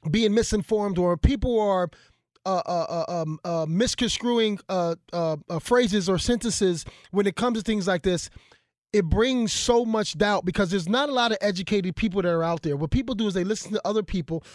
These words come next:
who may be not as educated, but then they take their word as, their word as the Bible,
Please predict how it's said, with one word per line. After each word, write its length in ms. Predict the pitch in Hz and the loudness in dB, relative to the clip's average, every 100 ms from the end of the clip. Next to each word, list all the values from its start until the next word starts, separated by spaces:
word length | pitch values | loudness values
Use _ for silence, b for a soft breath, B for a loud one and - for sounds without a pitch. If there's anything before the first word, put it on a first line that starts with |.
| B | B
who 120 | 220 | -2
may 200 | 196 220 | 2 2
be 120 | 220 | 2
not 240 | 208 233 240 | -2 -2 -2
as 200 | 196 196 - | -2 -4 -4
educated, 580 | 190 170 180 151 190 - b b | -4 -4 -2 -2 -4 -8 b b
but 120 | 202 | -2
then 100 | 208 | 2
they 100 | 202 | 0
take 260 | 190 233 185 | 2 0 2
their 140 | 220 | 0
word 280 | 190 185 170 | 2 2 2
as, 140 | 170 - | 0 -2
their 120 | 180 | 0
word 240 | 175 190 170 | 2 2 2
as 100 | 147 | 0
the 100 | 151 | 0
Bible, 360 | 160 139 117 | 0 -2 -6